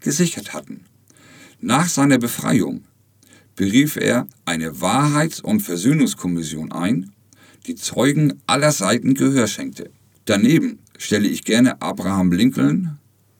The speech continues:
der am Ende des Bürgerkriegs auf die Prinzipien pochte, Groll gegen niemanden und Nächstenliebe für alle einzufordern. Beide,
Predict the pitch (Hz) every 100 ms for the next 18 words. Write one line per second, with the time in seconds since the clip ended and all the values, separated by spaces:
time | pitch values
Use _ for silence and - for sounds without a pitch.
0 | _ _ _ 85 87 87 - 123 139 160
1 | 175 _ - 82 - 98 110 127 - 139
2 | 151 - - _ - 87 - - 90 85
3 | 113 127 - 85 95 - 90 85 110 139
4 | 147 - _ 90 104 143 170 175 _ -
5 | 101 98 120 160 135 95 110 139 - -
6 | 95 104 147 160 110 127 127 131 - -
7 | 85 71 - _ _ - 120 123 85 -
8 | 78 - - - _ _ _ _ _ _
9 | - 127 139 95 151